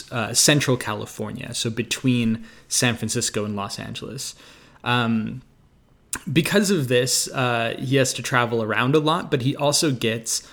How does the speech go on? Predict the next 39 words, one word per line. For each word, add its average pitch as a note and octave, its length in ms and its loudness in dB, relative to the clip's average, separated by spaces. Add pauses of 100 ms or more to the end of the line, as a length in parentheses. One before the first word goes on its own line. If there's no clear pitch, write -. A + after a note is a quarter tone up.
(160)
a C3 80 4
wide A#2+ 440 2
variety A2+ 540 0
of G#2 80 -6
fruit E3+ 260 0
sources, G#2+ 560 -2
which B2+ 160 0
is B2 140 -2
really C3+ 220 2
interesting B2 680 -2
when A2 160 2
making A2+ 320 0
a A2 40 0
blend A#2 440 -2
from A#2+ 120 -2
multiple G#2+ 340 -4
vineyards A#2+ 480 0
like G2+ 180 -6
this. - 500 -4 (360)
So - 180 -2
you C3+ 140 4
have, B2 500 -2 (100)
uh, G1+ 440 -6 (100)
you D3 100 0
know, B2+ 120 4
grapes C3 360 2
grown A#2+ 200 0
on B2+ 180 2
limestone C3 480 2
soils, A2+ 500 -4
which A#2 220 -4
tend B2+ 280 2
to C3+ 60 0
give A#2 220 0
you A2+ 160 0
brighter, A#2 560 0
fresher A2+ 540 -2
fruit - 380 0
characteristics. A2+ 920 -6